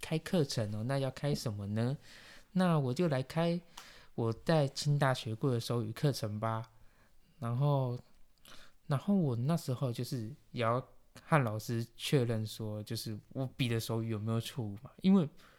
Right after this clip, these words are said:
我那时候在学的时候，其实我也算是手语的初学者。那其实在这样子，就是我们也有花两三个礼拜去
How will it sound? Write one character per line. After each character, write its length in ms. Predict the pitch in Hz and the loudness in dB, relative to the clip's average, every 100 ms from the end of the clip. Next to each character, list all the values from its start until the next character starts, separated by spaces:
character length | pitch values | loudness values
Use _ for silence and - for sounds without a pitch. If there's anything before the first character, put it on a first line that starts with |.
| - | -12
我 100 | - | -2
那 140 | 120 147 | 0 0
时 120 | 143 | 2
候 100 | 131 | 2
在 140 | 131 | 4
学 280 | 139 - 107 | 2 0 -10
的 60 | 104 | -10
时 120 | - | -6
候， 80 | 113 | -4
其 140 | - | -4
实 100 | 117 | -2
我 140 | 127 127 | 0 0
也 60 | |
算 220 | 113 127 | -2 -4
是 140 | 117 127 | -4 -6
手 320 | - 120 113 | -6 -6 -6
语 80 | 110 | -6
的 120 | 107 - - - | -8 -10 -20 -8
初 240 | - 180 | -4 0
学 240 | 175 - 110 | 0 0 -2
者。 240 | - 101 - _ - - - - - _ - | -2 -6 -8 _ -20 -20 -20 -20 -20 _ -4
那 360 | 170 151 123 - | 0 0 0 -8
其 140 | - | -6
实 260 | 135 127 120 123 - - - - - - - _ - - - | -4 -2 -4 -4 -16 -20 -20 -20 -20 -20 -20 _ -20 -10 0
在 160 | 170 | 2
这 100 | 139 | 4
样 180 | 147 127 | 2 0
子， 320 | - 117 113 135 - | -4 -10 -10 -14 -12
就 100 | - | -6
是 160 | 139 131 | -2 -2
我 180 | 110 107 | 0 -2
们 220 | 107 107 | -2 -2
也 80 | 120 | -2
有 180 | 113 | -2
花 400 | 101 - 120 113 - - - | -6 -4 -4 -4 -8 -18 -6
两 180 | 139 101 | -4 -2
三 160 | 131 123 | -2 -2
个 100 | 110 | -2
礼 140 | 101 | -4
拜 220 | - 107 | -4 -2
去 240 | 107 120 | -2 -6